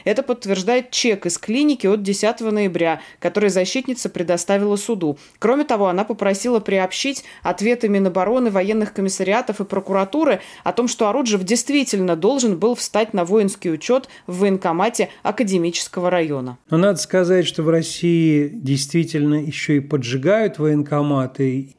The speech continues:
Speaker 2: и людей, которых в этом обвиняют, сажают на очень большие сроки. Э, надо сказать, совершенно не обращая внимания на даже их возраст.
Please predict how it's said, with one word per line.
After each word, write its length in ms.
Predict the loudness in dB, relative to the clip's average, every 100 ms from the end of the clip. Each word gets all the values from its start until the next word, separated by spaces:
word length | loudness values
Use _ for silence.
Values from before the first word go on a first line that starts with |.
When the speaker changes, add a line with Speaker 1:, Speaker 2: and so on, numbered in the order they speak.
| _
Speaker 2:
и 100 | 0
людей, 360 | 2 2 2 2
которых 540 | 0 0 0 0 0
в 20 |
этом 240 | -2 0 0
обвиняют, 640 | 0 0 2 2 2 0
сажают 580 | -4 -2 2 2 0 0
на 180 | 0
очень 420 | 0 0 0 0 0
большие 380 | -2 -2 -4
сроки. 680 | -4 0 2 2 0 -2 -2 -10 -20 -20 -20 _
Э, 220 | -6 -2
надо 240 | 0 0 -2
сказать, 500 | -2 0 2 0 -4
совершенно 920 | -10 -10 -10 -6 -6 -2 0 2 2
не 560 | 2 2 4 4 2
обращая 640 | 0 -4 -2 -2 0 0 0
внимания 720 | -4 -4 0 0 0 0 0
на 340 | -2 -2 -2 -4
даже 560 | -6 -4 -2 -2 -2
их 180 | -6 0
возраст. 640 | 2 4 2 0 -2 -14